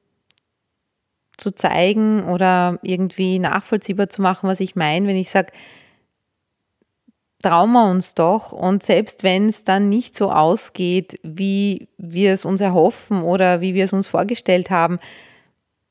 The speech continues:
selbst dann kann man auch im Nachhinein sagen, es war eine Erfahrung, es war interessant, es war wichtig, wir haben viel daraus mitgenommen, gelernt, es waren auch schöne Sachen dabei.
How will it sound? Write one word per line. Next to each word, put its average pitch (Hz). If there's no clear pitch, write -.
selbst -
dann 220
kann 208
man 214
auch 196
im 220
Nachhinein 214
sagen, 185
es -
war 180
eine 170
Erfahrung, 214
es 165
war 165
interessant, 190
es 208
war 175
wichtig, 214
wir 180
haben 170
viel 233
daraus 190
mitgenommen, 185
gelernt, 180
es 185
waren 170
auch 175
schöne 226
Sachen 185
dabei. 175